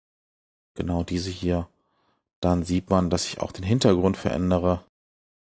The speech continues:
und auch die Zitrone mit verändere. Und das will ich eigentlich an der Stelle nicht, sondern ich möchte nur diesen Farbbereich machen,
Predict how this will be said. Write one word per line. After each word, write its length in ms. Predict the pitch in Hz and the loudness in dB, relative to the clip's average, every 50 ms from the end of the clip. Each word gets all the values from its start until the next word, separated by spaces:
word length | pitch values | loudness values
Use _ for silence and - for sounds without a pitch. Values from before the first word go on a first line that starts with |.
| _ _ _ _ _ _ _ _ | _ _ _ _ _ _ _ _
und 200 | - 120 123 - | 0 0 2 2
auch 100 | 98 95 | 0 0
die 120 | - 101 | 0 -2
Zitrone 520 | - - - - - - - 95 98 101 92 | -2 0 -2 -2 -2 0 2 4 4 4 4
mit 120 | 90 87 | 2 0
verändere. 460 | - - - - - 92 90 90 85 | 0 -4 -6 -4 -2 -2 -2 0 0
Und 140 | 82 73 85 | -2 -2 -2
das 180 | 87 87 85 - | -4 -4 -2 -2
will 140 | 87 82 92 | -2 0 0
ich 180 | 92 - 62 | -2 -4 -6
eigentlich 320 | - 82 - - - - - | -8 -8 -8 -8 -10 -8 -6
an 80 | 87 | -6
der 80 | 87 90 | -6 -6
Stelle 320 | - - - 85 82 87 | -6 -4 -4 -4 -4 -2
nicht, 320 | 90 92 101 - - - - _ _ _ _ _ _ _ _ _ _ _ | -2 -4 -4 -4 -6 -12 -20 _ _ _ _ _ _ _ _ _ _ _
sondern 400 | - - 98 95 92 90 90 - | 0 2 2 4 4 2 2 2
ich 200 | - - - - | -2 -6 -6 -4
möchte 480 | 92 92 87 - - - 92 90 87 - _ _ | -4 -4 -4 -2 -2 -2 0 0 -2 -6 _ _
nur 500 | - 98 98 104 107 104 104 101 98 98 | -8 -4 -2 0 2 4 4 4 2 2
diesen 280 | - - 98 85 90 85 | 0 0 0 0 0 -4
Farbbereich 680 | - - 107 107 131 - - 113 101 101 98 98 - - | -2 2 2 4 4 2 2 2 4 4 4 4 2 2
machen, 320 | 95 92 92 92 90 92 | 0 0 2 0 -4 -6